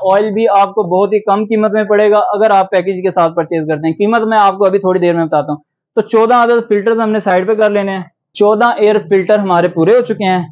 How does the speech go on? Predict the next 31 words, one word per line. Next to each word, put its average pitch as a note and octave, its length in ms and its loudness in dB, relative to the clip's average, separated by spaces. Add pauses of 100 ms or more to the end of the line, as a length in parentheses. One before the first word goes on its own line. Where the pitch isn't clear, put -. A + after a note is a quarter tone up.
(580)
फिर A#3 180 2
जी A#3+ 260 2
हमारे G#3+ 340 2
पास G3+ 400 2
हैं F#3+ 360 -2 (400)
पांच G#3 340 0
अदद G3 240 2
स्पार्क E3 440 0
प्लग E3+ 300 0
सेवेंटी E3 480 -2
सीसी D#3 300 -6
बाइक D3+ 240 0 (140)
के F#3 120 0 (140)
ओरिजिनल, D#3 560 2 (100)
इनको G3+ 280 -2
भी G3+ 160 -2
मैं G3 120 0 (120)
आपको E3+ 400 0
खोल G3 280 0
के A3 100 0
ही G#3 140 -2
दिखा E3 320 0
देता D#3 240 -2
हूँ F3 240 -6
कि F3 180 -6
प्लग F3 580 -4 (160)
इसके - 220 -10
अंदर D#3+ 340 -2 (960)
कौन D#3+ 180 2
सा D#3+ 180 -2
है। C#3+ 160 -2